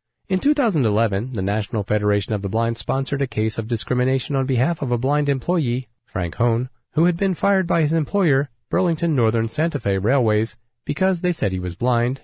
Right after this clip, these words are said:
and his blindness created a danger in the workplace. Scott Labar did the legal work. After a trial that lasted seven days, the case was lost. In the Court of Appeals, the case was lost once again. The evidence in the case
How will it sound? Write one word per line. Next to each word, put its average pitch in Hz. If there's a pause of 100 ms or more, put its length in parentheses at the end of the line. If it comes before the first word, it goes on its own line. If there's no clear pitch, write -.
and 92
his 92
blindness 113
created 175
a 156
danger 147
in 139
the 117
workplace. 110 (880)
Scott 277
Labar 170
did 156
the 117
legal 113
work. 87 (360)
After 98
a 90
trial 113
that 98
lasted 104
seven 160
days, 131
the 151
case 170
was 151
lost. 151 (580)
In 165
the 170
Court 240
of 185
Appeals, 110
the -
case 127
was 147
lost 101
once 92
again. 110 (580)
The -
evidence 160
in 107
the 92
case 95